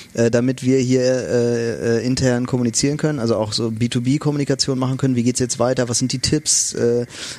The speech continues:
wo sind jetzt, äh, die Risiken? Wie gehen wir damit um? Wo sind die Chancen? Ne? Was machen wir jetzt neu? Ähm, und, äh,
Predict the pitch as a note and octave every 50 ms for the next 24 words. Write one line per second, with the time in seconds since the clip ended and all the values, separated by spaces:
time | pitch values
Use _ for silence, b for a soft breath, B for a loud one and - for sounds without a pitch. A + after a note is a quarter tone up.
0 | B - A#2+ A#2+ A#2 B2 B2 A#2 - B2+ A#2+ A#2 - - - - A2 A#2+ A#2 A#2
1 | A#2+ B2+ C3+ C#3 D3 C#3 - D3 C3 B2+ B2 B2+ B2 B2 A#2+ A#2+ A#2 A#2+ - -
2 | C#3+ C#3 C#3+ C#3 C3+ B2 B2 A2+ A#2+ A#2 A#2 G#2+ - - A#2 B2+ D#3 D#3 - -
3 | D#3 D3+ D3+ D3+ C#3+ B2+ C#3 C#3 C3 A#2+ - B2+ B2 C3 B2+ A#2+ A2+ A2+ - -
4 | - A2+ A2+ B2 C3+ C#3+ D#3 D3+ B B B B B B B B B B B B
5 | - - A#2 A#2 A2+ A2+ A#2 A#2 A#2 A#2 A#2 G2 C2 E2 A2+ A2+ A2+ A2+ A2+ A2+
6 | A2+ - E2 E2 G#2+ A2 A2 A2 A2 A2 G#2+ G#2+ G#2+